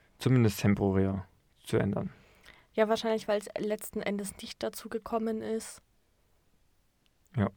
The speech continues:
Speaker 2: Ähm, und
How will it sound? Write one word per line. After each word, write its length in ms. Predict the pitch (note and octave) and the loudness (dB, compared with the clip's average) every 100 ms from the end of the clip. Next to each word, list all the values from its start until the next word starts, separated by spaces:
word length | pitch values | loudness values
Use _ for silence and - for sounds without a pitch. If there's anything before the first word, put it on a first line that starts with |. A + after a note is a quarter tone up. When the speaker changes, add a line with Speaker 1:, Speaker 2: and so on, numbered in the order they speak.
| _ _ _ _ | _ _ _ _
Speaker 2:
Ähm, 560 | G#3+ G3+ F#3+ F#3+ F#3+ G3 _ _ _ _ _ _ _ _ - | 0 2 0 -2 -2 -6 _ _ _ _ _ _ _ _ -12
und 480 | G#3+ G3+ G3+ - | -8 -8 -12 -20